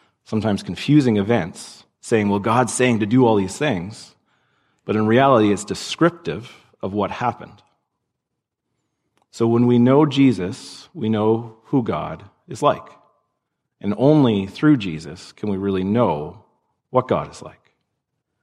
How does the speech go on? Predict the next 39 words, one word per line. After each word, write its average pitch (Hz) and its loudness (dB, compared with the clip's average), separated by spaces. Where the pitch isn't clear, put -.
In 117 -2
that 117 2
same 123 2
section 120 0
of 107 -4
Scripture 127 0
in 110 0
John 113 2
ten, 117 -2
verse 110 -2
thirty-eight, 117 2
says, 107 0
"But 110 0
if 113 -2
I 117 4
do 123 4
them," 135 2
spe-, - -4
so 127 -2
he's 110 0
being 120 -2
challenged 123 0
by 107 2
some 104 -4
Pharisees. 123 0
He 110 -6
says, 104 -4
like, 101 -4
"If - -20
he 113 -6
does 113 2
miracles, 120 0
but 107 -8
if 101 -10
I 104 -4
do 131 2
them, 117 2
even 131 0
though 120 2